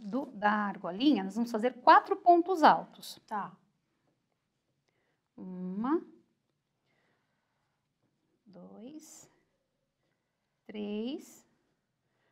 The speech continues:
Speaker 1: quatro. Aqui, onde nós fizemos o ponto baixo, nós vamos prender, ó,
Speaker 2: Hum.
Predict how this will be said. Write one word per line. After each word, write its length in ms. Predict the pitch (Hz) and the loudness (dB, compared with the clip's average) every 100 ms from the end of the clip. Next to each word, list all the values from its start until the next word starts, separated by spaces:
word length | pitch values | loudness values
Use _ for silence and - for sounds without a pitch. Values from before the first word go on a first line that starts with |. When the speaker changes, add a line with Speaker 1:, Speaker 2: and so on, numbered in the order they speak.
| _ _ | _ _
Speaker 1:
quatro. 540 | - 220 147 - _ - _ _ _ _ _ _ _ _ _ _ _ - - - - | 2 2 2 -8 _ -20 _ _ _ _ _ _ _ _ _ _ _ -20 -20 -10 -2
Aqui, 580 | 247 294 339 208 185 - _ _ | -2 0 0 0 -4 -18 _ _
onde 280 | 247 262 220 | 2 4 2
nós 180 | 196 | -4
fizemos 320 | 196 185 185 180 | -6 -6 -6 -6
o 60 | |
ponto 340 | 180 175 170 185 | -10 -14 -14 -4
baixo, 440 | 233 247 214 - | 2 2 0 -6
nós 140 | 214 | -4
vamos 260 | 220 254 269 | 0 0 -2
prender, 560 | - 415 415 220 175 - | -6 -4 -2 -2 -2 -8
ó, 60 | - _ | -20 _
Speaker 2:
Hum. 220 | 240 220 | -20 -18